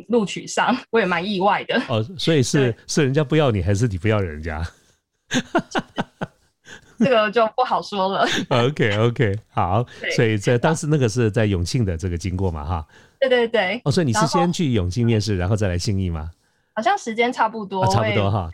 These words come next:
Speaker 1: 我也有点忘记了，
Speaker 2: 差不多。
Speaker 1: 就同时大家都去面试看看，了解一下，
Speaker 2: OK。
Speaker 1: 这样子。那其实我觉得啊，仲介业啊，其实是一个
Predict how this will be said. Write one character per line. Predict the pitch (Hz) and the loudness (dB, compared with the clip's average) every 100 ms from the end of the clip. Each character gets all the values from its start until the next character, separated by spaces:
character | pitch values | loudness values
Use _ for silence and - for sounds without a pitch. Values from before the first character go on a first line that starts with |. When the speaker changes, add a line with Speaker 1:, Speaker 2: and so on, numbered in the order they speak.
| - | -6
Speaker 1:
我 | |
也 | 95 | -2
有 | |
点 | 202 | 0
忘 | 214 208 | 0 -2
记 | 208 180 | -6 -6
了， | 131 | -4
Speaker 2:
差 | |
不 | |
多。 | 214 | -4
Speaker 1:
就 | 233 | 0
同 | 226 | 0
时 | 196 190 | 0 -2
大 | 185 190 | 0 0
家 | 185 | 0
都 | 185 | -2
去 | 185 202 | -4 -4
面 | 196 180 | -2 -2
试 | - | -4
看 | 190 208 180 | -4 -2 -2
看， | 180 180 | -2 -2
了 | 165 147 | 0 -2
解 | 165 170 | -2 -8
一 | 131 | -8
下， | - 170 139 - | -4 -4 -4 -4
Speaker 2:
OK。 | 104 | -2
Speaker 1:
这 | 98 | 0
样 | 170 82 | -2 -2
子。 | 87 - - _ _ _ _ - _ _ _ | -6 -12 -20 _ _ _ _ -20 _ _ _
那 | 277 262 - - | -2 0 -2 -12
其 | - 277 | -8 -2
实 | 302 | 2
我 | 285 | 2
觉 | 190 165 | 0 0
得 | 185 | 2
啊， | 208 | 2
仲 | 220 294 | 4 2
介 | 262 262 233 _ - | 2 0 -2 _ -4
业 | 247 | 0
啊， | 214 196 | 2 0
其 | 196 233 | 0 -4
实 | |
是 | 240 294 | -2 0
一 | |
个 | 240 196 | 2 2